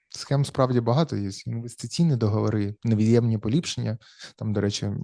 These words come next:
трошки просувається історія. Ну, туалетна схема, вона ж прям дуже відома. У мене багато в Фейсбуці так чи інакше там випливають пости, там, ось туалетна схема, туалетна схема. І мені здається, що оцей кейс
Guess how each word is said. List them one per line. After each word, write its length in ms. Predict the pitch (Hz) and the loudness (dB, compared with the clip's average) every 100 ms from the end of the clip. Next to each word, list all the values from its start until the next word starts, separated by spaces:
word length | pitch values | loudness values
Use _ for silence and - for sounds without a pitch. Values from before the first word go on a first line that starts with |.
| - | -6
трошки 320 | - 107 - | -2 -2 -2
просувається 600 | 110 113 - 107 104 - | -4 -4 0 0 0 -2
історія. 440 | 104 - 104 92 90 104 - - - - | -6 -4 -6 -4 -8 -10 -14 -20 -12 -4
Ну, 100 | 104 | 4
туалетна 400 | 113 120 117 120 | 6 6 4 0
схема, 320 | - 120 104 | 0 0 0
вона 200 | 95 92 | 0 -4
ж 120 | - _ | -6 _
прям 340 | 107 90 87 98 | -6 -4 -6 -10
дуже 600 | 117 123 110 104 92 92 - - _ _ _ _ - | -4 0 0 0 -2 -4 -8 -12 _ _ _ _ -4
відома. 600 | 117 143 143 147 127 113 | 6 8 10 8 8 4
У 80 | 107 | 4
мене 300 | 107 101 98 - _ | 0 -2 -4 -14 _
багато 440 | 123 127 135 131 110 | 4 6 4 2 -4
в 180 | 110 104 - - - _ _ _ - | -6 -12 -18 -20 -20 _ _ _ 4
Фейсбуці 920 | 131 127 143 135 - 117 101 95 104 | 4 6 4 4 2 2 2 0 0
так 160 | 117 117 | -2 0
чи 120 | - | -2
інакше 360 | 117 113 107 107 | 0 0 -2 -8
там 320 | 87 95 101 | -8 -8 -6
випливають 600 | 127 147 143 123 117 110 | -4 4 6 8 6 0
пости, 400 | 120 - 139 110 | -12 -4 -2 -2
там, 240 | 98 90 117 | -4 -6 -6
ось 320 | 120 - _ | -6 -8 _
туалетна 420 | 131 139 135 120 | 2 6 4 2
схема, 280 | 110 160 135 | -2 -2 -2
туалетна 360 | 107 110 113 117 | -2 -2 -2 -4
схема. 340 | - 160 117 | 2 2 2
І 260 | 110 110 - - _ _ | 0 -2 -6 -16 _ _
мені 200 | 135 165 | 6 8
здається, 560 | 170 147 175 160 147 131 | 10 10 8 6 4 4
що 580 | - 131 123 120 117 113 | 2 2 4 4 4 4
оцей 300 | 123 143 131 | 2 2 0
кейс 380 | - 139 131 | 2 2 2